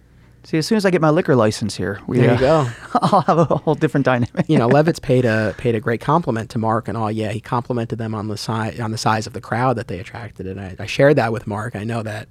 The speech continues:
Speaker 2: meant a lot to him. And there's Frank again.
Speaker 1: Well, like they say, you know, when you're doing an event like that, there's always that moment of, like, "What if nobody comes?" You know, and it's, it's, it real, it's real. It's happened where we've had events, and it's like,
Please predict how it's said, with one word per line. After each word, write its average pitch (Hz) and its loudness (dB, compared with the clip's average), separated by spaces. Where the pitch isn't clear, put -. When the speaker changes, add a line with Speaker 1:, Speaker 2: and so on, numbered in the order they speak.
Speaker 2:
meant 123 -2
a 113 -4
lot 127 2
to - -8
him. 104 -8
And 120 -4
there's 113 -4
Frank 127 -2
again. 117 -4
Speaker 1:
Well, 208 2
like 170 2
they 180 4
say, 190 4
you 139 2
know, 123 6
when 127 0
you're 127 4
doing 151 2
an 127 6
event 107 0
like - -10
that, - -8
there's 113 -2
always 117 0
that 113 2
moment 123 2
of, 101 0
like, 107 -4
"What 127 0
if 139 -2
nobody 123 2
comes?" 107 -8
You 110 -2
know, 98 0
and 104 -2
it's, - -10
it's, - -4
it - 0
real, 127 2
it's 143 0
real. 185 2
It's 127 2
happened 147 0
where 120 -2
we've 139 0
had 131 2
events, 113 0
and 101 -2
it's 95 -6
like, 98 0